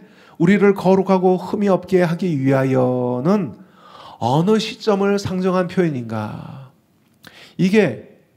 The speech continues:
현재에 대한 표현인가? 거룩하고 흠이 없다는 게. 그렇다면 성화의 의미를 갖고 있죠. 거룩하고 흠이 없다. 아니면 예수님 재림 때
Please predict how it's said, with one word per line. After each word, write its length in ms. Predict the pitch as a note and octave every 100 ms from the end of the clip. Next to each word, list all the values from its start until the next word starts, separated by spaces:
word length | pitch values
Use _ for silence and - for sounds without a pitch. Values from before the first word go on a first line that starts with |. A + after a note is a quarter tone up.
| _ _
현재에 640 | - - A3+ A3+ A3+ A3+
대한 300 | G#3+ G3 F#3
표현인가? 720 | F3 E3+ C3+ A#2+ A2 G#2+ A#2+ A#2
거룩하고 460 | D3+ D3 C3+ B2
흠이 160 | F3 D#3
없다는 420 | B2 G#2+ G#2+ A2
게. 200 | G2+ - _ _ -
그렇다면 560 | D#3 D#3 D3+ D3+ C#3+ - _
성화의 580 | - - F#3+ F#3+ G3+ G3+
의미를 340 | D3 C3+ C#3
갖고 280 | C#3+ A2 -
있죠. 340 | G#2+ - A2 - _ -
거룩하고 460 | C3+ A#2+ B2+ A#2
흠이 180 | C3 D#3+
없다. 520 | A2 - - - B2+ _ _ - -
아니면 560 | A#2 A#2 D3+ G#3 G3 B2
예수님 440 | C#3+ F#3 G#3 G#3+
재림 380 | - C3+ F3+ F#3
때 360 | G3+ A#2 F#2+